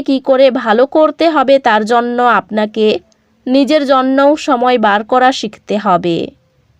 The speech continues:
এই দিনগুলি আপনার বিবাহিত জীবনের জন্য সত্যি দারুণ।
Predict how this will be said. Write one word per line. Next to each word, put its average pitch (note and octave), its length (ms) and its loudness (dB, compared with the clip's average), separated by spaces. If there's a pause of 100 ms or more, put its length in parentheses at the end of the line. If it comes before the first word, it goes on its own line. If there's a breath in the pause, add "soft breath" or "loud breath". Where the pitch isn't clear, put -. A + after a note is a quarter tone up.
(580)
এই B3+ 240 4
দিনগুলি C4+ 540 0
আপনার A#3+ 400 -2
বিবাহিত B3+ 520 -2 (120)
জীবনের A#3 500 0
জন্য C4 380 0 (440)
সত্যি - 460 -4
দারুণ। F3+ 400 -2